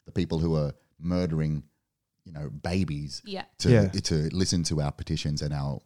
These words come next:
Speaker 1: pleading. But
Speaker 3: Mm.
Speaker 1: I'll sign the petition to stop the, you know, uh, vaccination mandate or whatever. I'll
Speaker 3: Yeah.
Speaker 1: do whatever I can to support others. We
Speaker 2: Mm.
Speaker 1: gotta hit 'em from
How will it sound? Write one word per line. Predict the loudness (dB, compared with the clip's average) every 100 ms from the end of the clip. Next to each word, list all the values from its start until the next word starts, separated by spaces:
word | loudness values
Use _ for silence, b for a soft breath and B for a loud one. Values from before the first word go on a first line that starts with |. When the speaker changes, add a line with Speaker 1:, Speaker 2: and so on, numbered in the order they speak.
| _
Speaker 1:
pleading. | -2 0 0 -4 -8 _ _
But | 2 4
Speaker 3:
Mm. |
Speaker 1:
I'll | 4
sign | 4 4
the | 4
petition | 2 -2 -2 -4 -8 _ _
to | -2 0 2
stop | 0 0 -2 -2 -4
the, | -2 -2 -6 _ _ -8
you | -4
know, | -4 -6 -14 _ _ _ _ _ _ -10
uh, | -8 -8
vaccination | -8 -8 -8 -6 -4 -4 -6 -8 -8 -12
mandate | -10 -6 -4 -4 -4
or | -4
whatever. | -4 -4 -6
I'll | -2 2 2
Speaker 3:
Yeah. | 2 0 -4
Speaker 1:
do | 0 2
whatever | 4 2 0
I | -2
can | -2 -4
to | -4
support | -6 -4 -4 0
others. | 0 0 -4 -8 _
We | 0
Speaker 2:
Mm. |
Speaker 1:
gotta | 2 2
hit | 0
'em | -2 -4
from | -6 -4 -4